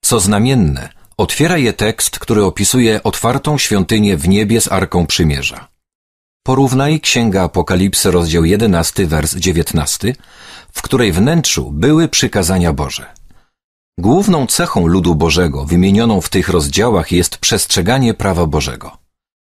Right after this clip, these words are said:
Porównaj Księga Apokalipsy, rozdział dwunasty, wers siedemnasty oraz rozdział czternasty, wers dwunasty. Bóg powiedział:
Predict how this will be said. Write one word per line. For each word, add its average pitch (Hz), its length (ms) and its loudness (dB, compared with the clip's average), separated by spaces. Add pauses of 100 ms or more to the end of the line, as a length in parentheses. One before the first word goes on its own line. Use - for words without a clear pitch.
(200)
Porównaj 110 520 2
Księga 113 420 0
Apokalipsy, 92 640 0
rozdział 82 340 0
dwunasty, 90 540 0
wers 80 320 -2
siedemnasty 104 760 0 (380)
oraz 95 320 -2
rozdział 98 420 0
czternasty, 110 680 -2
wers 78 320 -2
dwunasty. 85 720 -4 (1500)
Bóg 139 340 0
powiedział: 92 580 0